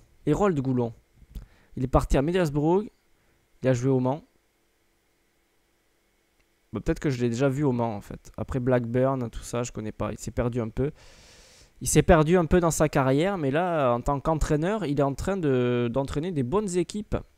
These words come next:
en Ligue un. Avec des résultats plus ou moins, euh, controversés, parce que, euh,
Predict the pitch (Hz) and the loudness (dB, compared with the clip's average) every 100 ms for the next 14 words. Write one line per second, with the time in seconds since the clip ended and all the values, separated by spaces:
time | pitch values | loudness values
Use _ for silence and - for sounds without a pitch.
0 | _ _ _ _ - 143 135 131 131 _ | _ _ _ _ -2 0 2 0 -2 _
1 | _ _ _ _ _ _ _ _ _ - | _ _ _ _ _ _ _ _ _ -20
2 | - 120 127 123 123 120 117 120 143 - | -6 -2 -2 -2 -2 -2 -4 -2 -2 -2
3 | 131 131 127 131 139 135 117 110 - - | -4 -4 -2 -2 -4 -2 -2 -4 -8 -20
4 | _ - 143 135 - 143 143 - 165 196 | _ -10 -6 -2 0 2 2 2 0 0
5 | 120 - - 127 110 110 104 | -4 -10 -6 -2 0 0 -2